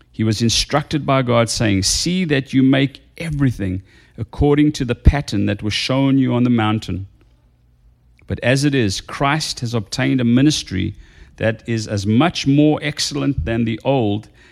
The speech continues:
as the covenant he mediates is better, since it is enacted on better promises.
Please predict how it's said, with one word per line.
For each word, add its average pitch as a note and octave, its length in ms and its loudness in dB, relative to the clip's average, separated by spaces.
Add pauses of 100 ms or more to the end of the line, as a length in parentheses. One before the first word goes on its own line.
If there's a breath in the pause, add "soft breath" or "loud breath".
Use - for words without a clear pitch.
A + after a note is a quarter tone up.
as G2+ 180 -2
the A2+ 100 -4
covenant D#3+ 640 0
he B2 100 0
mediates A#2+ 680 2
is G2 160 -4
better, G2 560 -2 (380 soft breath)
since - 400 -4
it G#2+ 120 -4
is G2+ 160 -2
enacted B2+ 680 -2 (420 soft breath)
on G2+ 120 -2
better G#2 300 -2
promises. G#2 800 -4